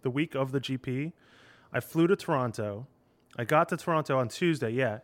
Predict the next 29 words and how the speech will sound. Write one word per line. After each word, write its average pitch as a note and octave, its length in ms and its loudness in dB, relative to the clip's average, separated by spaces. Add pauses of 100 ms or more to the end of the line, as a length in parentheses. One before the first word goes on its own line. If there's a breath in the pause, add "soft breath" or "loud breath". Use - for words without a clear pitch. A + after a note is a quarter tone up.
and C3+ 120 -4
we C3+ 160 -2
edited F#3 360 2
the E3+ 140 0
episode C3+ 460 -4
Tuesday, F3+ 480 -4
Wednesday. A#2 680 -4 (540 soft breath)
I A#2+ 100 -2
then D3 280 0 (140)
flew G3 760 -4
from C#3+ 400 -4
Toronto D#3+ 840 -6
to, C3+ 600 -6 (300)
back D3 240 -2
to D3 100 -6
New C3+ 80 0
York, C#3+ 460 0 (480 soft breath)
and B2+ 160 -2
I B2+ 120 -6
hadn't D#3+ 260 0
slept - 400 -2
at A#2+ 240 -4
that A#2+ 200 -6
point A#2 240 -6
in, A2+ 120 -10
like, A2 160 -8 (200)
over B2 220 -4
forty-eight A2 420 -8
hours. F#2 520 -16